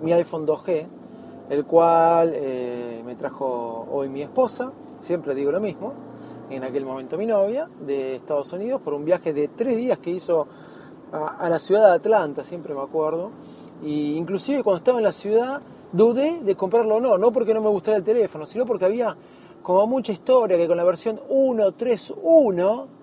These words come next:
miren lo que le estoy diciendo, de ios sistema operativo, la versión uno tres uno, yo no iba a poder desbloquearlo y que existía, este, un chip, eh, una especie de la G-Bay, ¿vieron? Pero no me acuerdo cómo se llamaba en aquel momento, que era una laminita,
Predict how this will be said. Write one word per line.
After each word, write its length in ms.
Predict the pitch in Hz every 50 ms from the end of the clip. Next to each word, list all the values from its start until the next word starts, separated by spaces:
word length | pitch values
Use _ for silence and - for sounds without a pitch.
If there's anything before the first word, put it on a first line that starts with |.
| - - -
miren 240 | 156 170 208 220 214
lo 60 | 180
que 40 | 151
le 60 | 160
estoy 140 | 147 - 185
diciendo, 420 | 180 - 208 196 160 139 127 - - - - - - -
de 140 | - 160 175 - - 214 220
ios 160 | 233 240 226 -
sistema 240 | - 160 202 208
operativo, 320 | 202 185 190 190 247 220 185
la 80 | 165
versión 260 | 156 165 156 208 208 - - -
uno 280 | 269 294 311 277 226 180
tres 240 | 233 254 - -
uno, 320 | 262 269 254 233 240 254 - - - - - - - - - -
yo 240 | - 208 208 220 202
no 140 | 202 202 214
iba 120 | 220 220
a 20 | 196
poder 240 | 170 190 202 208 208
desbloquearlo 800 | 196 165 143 147 156 147 - 262 285 269 240 226 214 214 202
y 40 | 185
que 60 | -
existía, 760 | 135 - - - 151 - - 185 190 185 175 170 160 160 156 143 _ _ - - - - _ _ -
este, 380 | 151 139 - - 147 139 135
un 260 | - 175 180 170 165
chip, 220 | - - 269 254 - - _ _ _ _ _ _ _ -
eh, 60 | 156
una 200 | 147 151 170 180
especie 420 | 165 - - 190 180 - 185 170 160
de 320 | 151 147 143 139 135 131
la 160 | - 151 143 -
G-Bay, 500 | - - 147 147 180 220 262 294 269 196
¿vieron? 360 | 170 190 233 262 214 165 143
Pero 140 | 143 131 151
no 40 | 170
me 40 | 165
acuerdo 200 | 151 185 185 165
cómo 120 | 151 139
se 60 | -
llamaba 220 | 156 170 180 170 160
en 100 | 143 143
aquel 180 | 143 160 175
momento, 280 | 170 165 202 240 220 175
que 40 | 156
era 60 | 156
una 120 | 156 147
laminita, 720 | 143 139 135 139 143 147 165 220 247 220 - 247 233 302